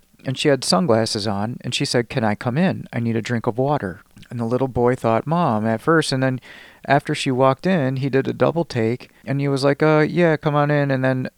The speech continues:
she goes into the kitchen, and she just walks out the back door, and while he, while she took a few steps in, he said something like, "Mom," and she was like, "No, I'm not your mother."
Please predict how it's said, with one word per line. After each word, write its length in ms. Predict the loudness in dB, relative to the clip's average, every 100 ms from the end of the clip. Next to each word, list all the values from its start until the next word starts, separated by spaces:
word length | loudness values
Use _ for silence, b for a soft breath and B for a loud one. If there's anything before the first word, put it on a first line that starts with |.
| -12
she 220 | -6 -2 2
goes 240 | 2 2
into 180 | 0 0
the 120 | -2
kitchen, 680 | -2 -2 -2 -2 -2 -4 -10 b -6
and 120 | -4
she 120 | 0
just 200 | 0 0
walks 420 | 2 4 4 2
out 160 | 0 0
the 60 |
back 300 | 0 2 2
door, 440 | 4 4 4 2 -2
and 260 | -4 -4 -6
while 320 | 0 2 2
he, 160 | -2 -10
while 180 | 0 0
she 240 | 0 -4 -4
took 180 | 0
a 60 | -2
few 200 | 0 -4
steps 380 | 0 -2 0 -2
in, 360 | 0 -2 -4 -8
he 220 | -4 0
said 200 | 2 2
something 320 | 0 0 0
like, 300 | 2 0 -2
"Mom," 380 | -2 2 2 0
and 120 | -2
she 120 | -2
was 180 | -2 0
like, 240 | 0 -2 -8
"No, 400 | -4 0 2 0
I'm 140 | -2 -2
not 220 | -2 -2
your 100 | -4
mother." 480 | -4 -2 -2 -4